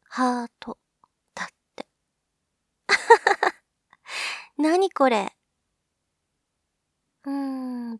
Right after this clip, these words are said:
と。二人はまだ付き合ってないけど、相思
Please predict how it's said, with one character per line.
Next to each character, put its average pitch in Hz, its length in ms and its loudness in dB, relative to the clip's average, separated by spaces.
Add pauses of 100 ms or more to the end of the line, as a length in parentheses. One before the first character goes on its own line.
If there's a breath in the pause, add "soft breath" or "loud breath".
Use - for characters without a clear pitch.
(140)
と。 277 180 -6 (1700 loud breath)
二 339 240 0
人 370 180 4
は 311 120 2
ま 302 180 0
だ 285 160 2
付 - 180 -6
き 311 200 -2
合 - 20 0
っ - 20 -2
て - 220 -4
な 247 200 -4
い 254 60 -8
け 202 160 -12
ど、 214 320 -8 (440 loud breath)
相 370 220 0
思 392 80 4